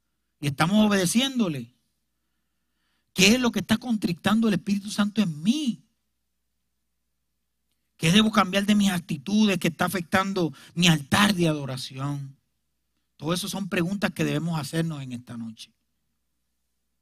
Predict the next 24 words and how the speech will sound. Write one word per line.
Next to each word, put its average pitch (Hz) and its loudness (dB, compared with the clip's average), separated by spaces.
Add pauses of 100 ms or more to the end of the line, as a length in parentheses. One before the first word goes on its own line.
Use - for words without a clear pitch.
(1080)
El 113 -18
verso 135 -2
treinta 170 2
y 170 2
tres 165 2
dice, 151 0 (800)
luego 160 4
dijo, 156 2 (360)
"Llenen 214 8
cuatro 190 2
jarras 196 4
grandes 196 4
con 175 0
agua 135 2
y 139 4
echen 208 6
el 175 0
agua 190 2
sobre 160 -2
la 139 -2
ofrenda 185 0
y - 10
la 175 4
leña". 151 0